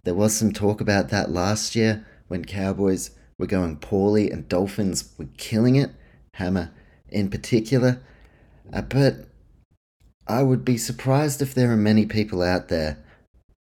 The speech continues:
who don't think Scott Drinkwater is an elite fullback to have. Like, I think that's a set and forget, where it's like, "Yep, that's our fullback set.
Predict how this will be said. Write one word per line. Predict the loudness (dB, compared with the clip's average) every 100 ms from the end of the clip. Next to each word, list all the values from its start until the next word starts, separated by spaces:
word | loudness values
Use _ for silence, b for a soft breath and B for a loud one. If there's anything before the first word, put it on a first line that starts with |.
| _ -20 _ _
who | -4
don't | -2 2 2 2
think | 0 -2 -2
Scott | -2 -2 0
Drinkwater | -2 -2 -2 -2 0 -2 -4 -12 -20 _ _ -12
is | -8 -4
an | -4
elite | -2 -2 0 0 -2 -10
fullback | -16 -4 -2 0 -4 -4
to | -6
have. | -4 -4 -4 -10 -18 -8
Like, | -6 -4
I | 0
think | 2 0 -4 -20 _ -2
that's | -2 0
a | -4
set | 0 0 0
and | -2 -4
forget, | -4 0 -2 -2 -12 _ _ _ _
where | -2 -2
it's | -2 -6
like, | -6 -4
"Yep, | -2 -2 -4 -20 _ _ _ _ -8
that's | -2 -2 0
our | -2 -2
fullback | 0 0 0 -4 -8 -16 -20 _
set. | -12 -4 -4 -4 -10